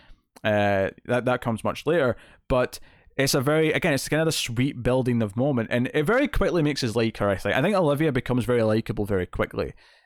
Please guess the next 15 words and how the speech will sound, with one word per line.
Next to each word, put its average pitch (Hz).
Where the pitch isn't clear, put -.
uh, 104
which, 113
again, 120
is 110
very 107
impressive. 101
And 123
I -
think 151
it 135
does 160
it 131
by 123
giving 143
s-, -